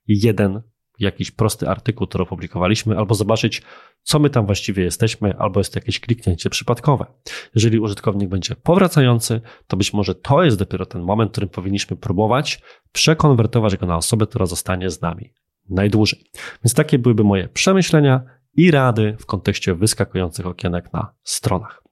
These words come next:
Kolejne pytanie to pytanie Tomasza. Tomasz pisze tak. "Gdybyś miał wybrać dziś jeden kanał do sprzedaży, promocji swoich produktów, co to by było? Google, Facebook, Instagram, YouTube,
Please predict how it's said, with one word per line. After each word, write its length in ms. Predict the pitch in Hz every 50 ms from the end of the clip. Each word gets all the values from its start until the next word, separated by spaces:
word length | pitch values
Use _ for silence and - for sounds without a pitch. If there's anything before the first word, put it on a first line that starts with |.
| _ _ _ _ _ _ -
Kolejne 600 | - 127 120 147 170 185 185 160 156 151 151 151
pytanie 440 | - - 101 - 113 120 135 135 123
to 100 | - 104
pytanie 380 | - - - - 110 117 127
Tomasza. 640 | 127 131 143 135 139 135 110 - - - - - - - _ _
Tomasz 380 | _ - 139 135 131 127 120 -
pisze 400 | - - 101 98 - - 104 -
tak. 560 | - - - - - - - - - - - -
"Gdybyś 500 | 110 95 - - 180 185 202 180 - -
miał 240 | - 110 110 110 107
wybrać 420 | 95 101 110 104 104 107 101 - -
dziś 360 | - 135 135 - - - _ _
jeden 400 | - 101 92 113 135 131 143 131
kanał 360 | 123 - - 107 104 104 104 98
do 200 | 87 90 - -
sprzedaży, 440 | - - - - 95 110 117 120
promocji 400 | 113 - - 92 98 104 - -
swoich 300 | 104 - - 104 87 -
produktów, 760 | - - 98 - 113 120 117 - - 131 131 127 127 - - -
co 200 | - - - 113
to 120 | - -
by 120 | 101 104 101
było? 320 | 101 101 90 - - - _ - - - _ _ -
Google, 560 | 107 98 123 131 117 98 92 - 123 - 131 -
Facebook, 720 | - - 113 120 117 101 90 95 - - 143 - - -
Instagram, 680 | - 110 - - - - 113 110 98 101 - 120 120 120
YouTube, 440 | 110 101 120 127 127 127 - 131 -